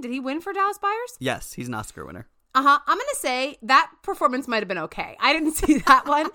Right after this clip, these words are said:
Speaker 1: But this, we, Matthew McConaughey won our hearts in How to Lose a Guy in Ten Days, guys. We had
Speaker 2: Yeah.
Speaker 1: never seen anything quite like it. This was a two thousand three. This was in, right in the heat of what we wanted to be watching.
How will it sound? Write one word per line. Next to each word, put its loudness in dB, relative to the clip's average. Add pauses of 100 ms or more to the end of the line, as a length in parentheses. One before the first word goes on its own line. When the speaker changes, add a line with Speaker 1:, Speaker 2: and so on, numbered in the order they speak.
(240)
Speaker 1:
But 0
this, -4
we, -2 (400)
Matthew -8
McConaughey -4
won -6
our 2
hearts -4
in -12
How -4
to -4
Lose -8
a -16
Guy -4
in -10
Ten -14
Days, -14
guys. -14
We -8
had -4
Speaker 2:
Yeah. 2
Speaker 1:
never -6
seen -8
anything -10
quite -8
like -8
it. -8
This -10
was -14
a -12
two -12
thousand -6
three. -6
This -12
was -16
in, -14
right -8
in -10
the -8
heat -10
of -10
what -8
we -8
wanted -8
to -16
be -8
watching. -4